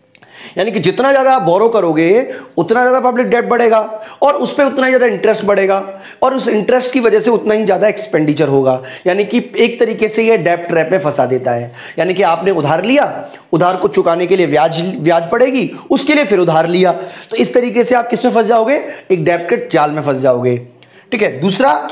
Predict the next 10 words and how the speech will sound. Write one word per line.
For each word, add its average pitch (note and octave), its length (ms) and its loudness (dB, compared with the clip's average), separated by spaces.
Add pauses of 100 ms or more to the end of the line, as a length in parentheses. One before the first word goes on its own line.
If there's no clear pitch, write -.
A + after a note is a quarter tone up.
(140)
इससे A3 240 0
क्या C4+ 120 2
होगा? B3 280 2
Foreign A3 360 -2
dependency E3 540 0
बढ़ेगी। D3 480 0 (300)
अगर F3 140 -2
आप F3+ 240 0
मान F3 220 0
लो F#3+ 340 2